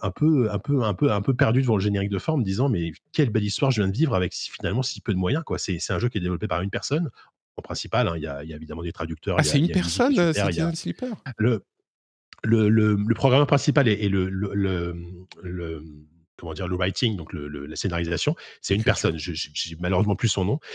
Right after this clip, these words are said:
Speaker 2: Mm.
Speaker 1: Derrière, t'as Guillaume Singelin, qui est un, un dessinateur français de bande dessinée, qui a fait le character design de tous les personnages. Et t'as, euh, un musicien qui, qui a, la, la B O est formidable. Et t'as les traducteurs qui ont fait un, un excellent boulot de traduction, parce que je, je précise que,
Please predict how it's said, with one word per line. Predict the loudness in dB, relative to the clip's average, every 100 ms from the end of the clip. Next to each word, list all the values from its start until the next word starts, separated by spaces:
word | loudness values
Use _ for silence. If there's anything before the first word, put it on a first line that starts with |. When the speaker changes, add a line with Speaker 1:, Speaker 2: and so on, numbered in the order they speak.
| -10
Speaker 2:
Mm. | -2
Speaker 1:
Derrière, | 2 4 2 0
t'as | -2
Guillaume | -2 -2
Singelin, | 0 -2 0 -2
qui | -2
est | -4
un, | -4 -4 -6 -6 -8 -10
un | -6
dessinateur | -6 -2 -2 -4 -6
français | -8 -2 -2
de | -2
bande | -6 -6
dessinée, | -6 -6 -6 -6 -12 -20
qui | _ -2
a |
fait | 0 0
le | 0
character | -2 -2 -4
design | -4 -4
de | -6
tous | -6
les | -6
personnages. | -6 -6 -4 -4 -6 -14 -20 _ _
Et | -2 -2 0
t'as, | 0 0 -2
euh, | -6 -4 -2 -4 -6
un | -10
musicien | -10 -10 -8 -10
qui, | -10
qui | -12
a, | -10
la, | -8
la | -6 -2
B | -2
O | -2
est |
formidable. | -2 -4 -2 -2 -2 -6 -14 -20 _
Et | -2
t'as | 0
les | -2
traducteurs | -2 -6 -2 -4 -4
qui | -8
ont |
fait | -6 -6
un, | -6 -10
un | -6 -2
excellent | -2 0 0
boulot | 2 0
de | 0
traduction, | -2 -4 -4 -4
parce | -4
que |
je, | -6 -6 -8
je |
précise | -2 -2 -2 -4
que, | 0 0